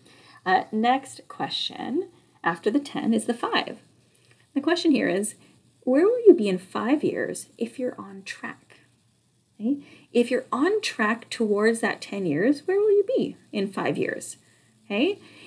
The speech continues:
And do you notice, like, this is the question that you often hear about. I don't know if it's still commonly asked or not. I,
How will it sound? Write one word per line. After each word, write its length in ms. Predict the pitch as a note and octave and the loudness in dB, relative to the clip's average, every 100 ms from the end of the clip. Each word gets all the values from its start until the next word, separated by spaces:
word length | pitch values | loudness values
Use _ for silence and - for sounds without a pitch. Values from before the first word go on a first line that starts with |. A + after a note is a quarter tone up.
| - _ _ _ | -20 _ _ _
And 140 | B3 B3+ | -2 2
do 80 | |
you 60 | C4+ | 4
notice, 500 | C#4+ F4 G4+ - - - - | 4 4 2 2 -4 -6 2
like, 160 | B3 | 4
this 180 | D4+ E4 | 4 -2
is 100 | - | 2
the 120 | G#4 | 2
question 760 | G4 G#3 G3 - G#3+ G3 F#3 - | 2 -2 -2 -2 -2 0 -4 -4
that 380 | G3+ F#3 E3+ - | 2 4 4 4
you 140 | G3 | 4
often 500 | G#3 A3 A#3+ G#3+ G3+ | 4 4 4 6 4
hear 260 | - F3 F3+ | -2 2 4
about. 220 | F3+ E3 | 6 6
I 60 | G#3+ | 4
don't 140 | B3 | 4
know 100 | F3+ | 2
if 120 | F3 | 0
it's 120 | F3 | -2
still 220 | - - B2+ | -4 -4 -6
commonly 560 | - - G3+ A3+ B3+ | -6 -4 2 2 2
asked 300 | B3 B3+ - | -2 -6 -6
or 60 | B3+ | -4
not. 340 | B3+ B3+ B3+ | -2 -2 -2
I, 260 | - A2 | -2 -2